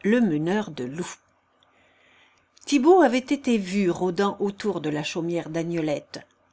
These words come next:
et les habitants de Pressiamont, prévenus par leurs sentinelles,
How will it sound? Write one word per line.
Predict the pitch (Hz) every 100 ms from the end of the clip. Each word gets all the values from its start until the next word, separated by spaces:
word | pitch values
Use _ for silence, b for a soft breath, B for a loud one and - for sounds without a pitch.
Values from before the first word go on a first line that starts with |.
| _
et | 196
les | 185 180
habitants | 247 285 302 - 254
de | 208
Pressiamont, | - 196 - 185 165 175 277 415 _ _
prévenus | - 180 165 175 196
par | 180 139
leurs | 139 -
sentinelles, | - 151 190 202 254 302 233